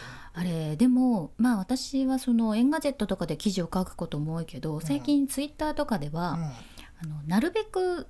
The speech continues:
Speaker 1: そんなにこう、なんだろうな、ガジェットとかアイティーとか興味ない人に届くように言葉を選ぼうとは思ってるんです。
Speaker 2: うん。
Speaker 1: で、そういう意味で言うと、あの、音を聞くためのものに
Speaker 2: うん。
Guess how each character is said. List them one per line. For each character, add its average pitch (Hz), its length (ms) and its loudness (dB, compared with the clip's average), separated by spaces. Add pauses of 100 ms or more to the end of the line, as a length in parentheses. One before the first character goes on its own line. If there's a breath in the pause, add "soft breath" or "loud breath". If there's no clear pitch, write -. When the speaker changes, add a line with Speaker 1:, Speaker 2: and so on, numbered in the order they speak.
Speaker 1:
そ 302 200 -2
ん 311 100 2
な 302 100 2
に 285 140 2
こ 247 180 2
う、 240 60 6
な 226 120 4
ん 196 80 0
だ 160 100 -4
ろ 139 80 -6
う 139 40 -6
な、 143 340 -8
ガ 202 100 4
ジ 196 100 2
ェ - 20 -2
ッ - 60 -6
ト 202 140 -2
と 190 100 -6
か 160 120 -6
ア 170 80 -2
イ 220 60 2
テ 262 120 0
ィ 254 60 4
ー - 20 -4
と 220 100 -2
か 185 100 -4
興 - 180 -2
味 254 100 8
な 294 120 4
い 349 80 -8
人 285 160 -4
に 294 240 2
届 240 300 2 (120)
く 226 100 2
よ 254 120 4
う 262 40 6
に 208 120 2
言 190 200 -2
葉 190 120 2
を 147 160 -4 (380 loud breath)
選 208 240 4
ぼ 277 100 4
う 233 100 0
と 139 80 -10
は 151 60 -10
思 165 140 -6
っ - 40 -10
て - 160 -8
る 110 80 -6
ん - 60 -6
で - 100 -14
す。 - 80 -18 (120 loud breath)
Speaker 2:
う 156 240 0
ん。 - 20 -8
Speaker 1:
で、 143 80 0
そ 339 160 -2
う 403 60 -2
い 415 80 -6
う 466 40 -8
意 480 40 -10
味 403 80 0
で 247 80 6
言 160 120 0
う - 40 -8
と、 208 420 2 (280 loud breath)
あ 165 140 -4
の、 156 360 -2
音 427 340 2
を 370 60 -4
聞 - 180 -10
く 233 160 0
た 220 180 2
め 226 160 4
の 247 320 4 (540)
も 185 240 2
の 202 240 0 (380)
に 196 420 4
Speaker 2:
う - 40 -14
ん。 - 20 -12